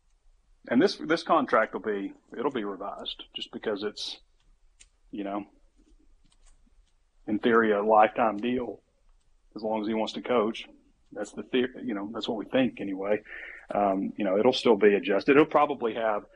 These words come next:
adjustments in it, you know, that maybe it won't have to be redone, I guess. Maybe it has, um, you know, the escalations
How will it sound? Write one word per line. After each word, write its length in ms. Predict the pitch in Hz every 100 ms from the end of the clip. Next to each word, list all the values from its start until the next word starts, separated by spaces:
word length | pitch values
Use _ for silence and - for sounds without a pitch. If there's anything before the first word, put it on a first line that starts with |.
| _ _ -
adjustments 560 | 101 110 104 104 95
in 120 | 113 101
it, 120 | 95 -
you 100 | 113 98
know, 240 | 95 98 _ _ _ _ _
that 180 | 101 104 _ _ _ _ _
maybe 260 | 117 107 104
it 80 | 104
won't 240 | 107 101
have 140 | 104 -
to 80 |
be 80 | 101
redone, 460 | 92 90 90 90 90
I 100 | 92
guess. 300 | 95 92 -
Maybe 180 | 104 104
it 80 | 101
has, 320 | 107 101 95 - - - - _ _ _
um, 380 | - - 107 - -
you 80 | 98
know, 80 | 101
the 80 | -
escalations 960 | 98 98 - 101 98 98 101 92 95